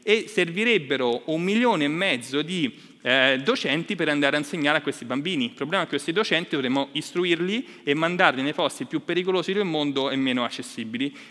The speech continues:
Quindi ha trovato una soluzione tecnologica e sta lavorando a un'applicazione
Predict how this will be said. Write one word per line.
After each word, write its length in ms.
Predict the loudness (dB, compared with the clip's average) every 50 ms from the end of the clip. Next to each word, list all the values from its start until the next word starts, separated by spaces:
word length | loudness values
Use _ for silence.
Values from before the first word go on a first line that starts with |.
| -14 -6
Quindi 260 | -2 0 2 2 2
ha 60 | 2
trovato 320 | 2 2 2 2 2 2 0
una 100 | -2 -2
soluzione 380 | 0 0 -2 0 -2 -2 -2
tecnologica 680 | -2 -2 0 0 0 0 0 -2 -4 -2 -2 -2 -2 -2
e 80 | -4
sta 220 | -6 -2 2 2 4
lavorando 560 | 4 4 2 4 4 4 2 2 2 2 2
a 20 |
un'applicazione 960 | 2 0 0 -2 -2 -4 -2 -2 -2 -2 -2 -4 -4 -2 -2 0 0 -2 -4